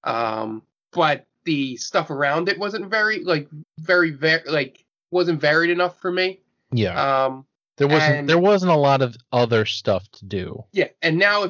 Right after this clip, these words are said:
Speaker 1: that they're both under the same umbrella, <laughs> you know, with Microsoft,
Speaker 2: Yep.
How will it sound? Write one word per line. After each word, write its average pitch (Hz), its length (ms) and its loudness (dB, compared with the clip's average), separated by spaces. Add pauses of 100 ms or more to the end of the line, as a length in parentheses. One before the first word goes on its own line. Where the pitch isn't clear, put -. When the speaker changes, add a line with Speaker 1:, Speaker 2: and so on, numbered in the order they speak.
(120)
Speaker 1:
that 185 200 0
they're 175 100 0
both 180 220 -2
under 175 180 -4
the 151 120 -10
same 165 280 0
umbrella, 139 720 -2 (200)
<laughs> - 200 -20 (880)
you 139 120 -4
know, 127 140 -2
with 120 100 -6
Microsoft, 151 800 -4 (260)
Speaker 2:
Yep. 107 220 -2